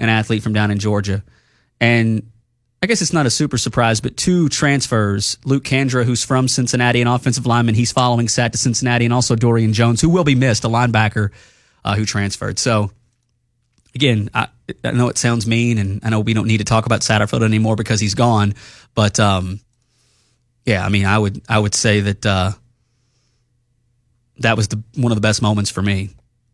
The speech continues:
And there's no, for Louisville basketball, I mean, just think about what twenty twenty-two started with. Your coach left in early <laughs> January or mid-January, and then you finished the season awful,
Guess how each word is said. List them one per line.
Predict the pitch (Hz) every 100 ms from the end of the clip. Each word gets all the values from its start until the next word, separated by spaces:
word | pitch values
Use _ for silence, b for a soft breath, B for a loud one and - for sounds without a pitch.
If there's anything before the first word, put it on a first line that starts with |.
| _ _ _ _ _ _ _
And | 139 135
there's | 131
no, | 156 139
for | - 156
Louisville | 170 131
basketball, | 123 139 - 123 104 98 101
I | 113
mean, | 110
just | 117
think | 143 143
about | 131 117
what | 123
twenty | 127 123
twenty-two | 113 131 117 110 120 113 110 -
started | - 135 143 101
with. | 95 95
Your | 110
coach | 123 120 127
left | 117 117 120
in | 107
early | 107 120
<laughs> | 113
January | 117 113 101 98 104 120
or |
mid-January, | 107 117 113 98 101 98 95 110 110 B B B B B
and | 120 110
then | 110 110 110 110 - _ _ _ _ _ -
you | 113
finished | - 113 110
the | 107
season | - 110 107 107
awful, | 110 107 113 110